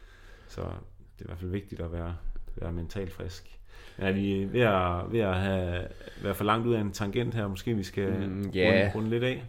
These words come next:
Speaker 2: Det tror jeg. Altså, vi har, øh, vi har brugt okay, okay tid på det her. Jeg tror egentlig,
Speaker 1: Mm.
Speaker 2: at sådan, hvad her kunne man ellers finde på om, øh, periodisering? Altså, vi har blokperiodisering og lineær,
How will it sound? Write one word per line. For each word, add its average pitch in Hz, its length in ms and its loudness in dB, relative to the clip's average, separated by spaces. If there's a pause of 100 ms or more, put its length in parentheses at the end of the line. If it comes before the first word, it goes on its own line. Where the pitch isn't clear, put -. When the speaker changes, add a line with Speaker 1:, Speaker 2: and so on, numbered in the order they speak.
Speaker 2:
Det 95 80 -2
tror 113 220 8
jeg. 90 140 6 (340)
Altså, 95 220 2
vi 95 140 4
har, 98 400 4
øh, 87 300 0 (800)
vi 90 140 0
har 90 100 4
brugt 87 260 -2
okay, 147 360 2 (260)
okay 123 320 4
tid 135 180 6
på 120 80 4
det 117 120 8
her. 117 140 10
Jeg 92 200 8
tror 113 240 6
egentlig, 95 220 4
Speaker 1:
Mm. 82 40 4
Speaker 2:
at 82 80 0
sådan, 90 380 0 (320)
hvad 90 120 2
her 98 80 6
kunne 95 180 -2
man 87 100 2
ellers 87 260 2
finde 78 180 -4
på 87 340 0
om, 80 220 -6
øh, 80 540 -4
periodisering? 82 800 0
Altså, 80 180 -4
vi 87 100 -2
har 92 160 2
blokperiodisering 87 1000 2
og 80 220 -2
lineær, 90 440 2